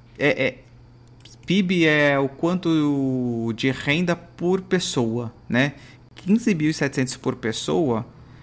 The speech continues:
pensando que é de um estado que é um pouco mais pobre, é porque deve ter pouca gente. Quantos habitantes aqui? Dez mil, pa-,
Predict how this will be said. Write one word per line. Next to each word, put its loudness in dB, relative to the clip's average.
pensando -2
que 0
é 4
de -2
um 2
estado 0
que -2
é -2
um -6
pouco -6
mais -4
pobre, -2
é -6
porque -2
deve -2
ter 0
pouca -2
gente. 0
Quantos 0
habitantes 2
aqui? -4
Dez 6
mil, 2
pa-, -2